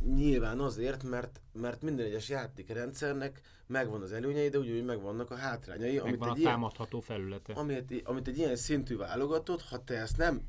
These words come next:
Speaker 1: tökéletesen tudod játszani, ha ne, nincsenek meg azok a távolságok egymás között, hogyha,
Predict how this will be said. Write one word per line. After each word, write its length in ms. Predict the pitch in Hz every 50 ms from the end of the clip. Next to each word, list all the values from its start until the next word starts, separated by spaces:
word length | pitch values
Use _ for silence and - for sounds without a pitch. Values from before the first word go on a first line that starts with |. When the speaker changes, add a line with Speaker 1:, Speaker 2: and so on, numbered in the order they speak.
| - - - -
Speaker 1:
tökéletesen 760 | - 139 131 131 131 123 113 110 107 - 110 104 - 110 104 101
tudod 220 | - 117 101 95
játszani, 520 | 95 90 95 92 95 - - 147 147 160 175
ha 220 | 175 165 - 123
ne, 180 | 123 135 139 131
nincsenek 460 | 123 135 143 131 120 - 123 107 104
meg 180 | 107 107 107 98
azok 240 | 107 101 92 -
a 80 | 104 98
távolságok 600 | - 107 98 107 107 107 101 104 107 95 95 -
egymás 360 | 104 104 98 92 - - -
között, 360 | - - 143 135 139 123 131
hogyha, 420 | - - 110 - - 113 110 110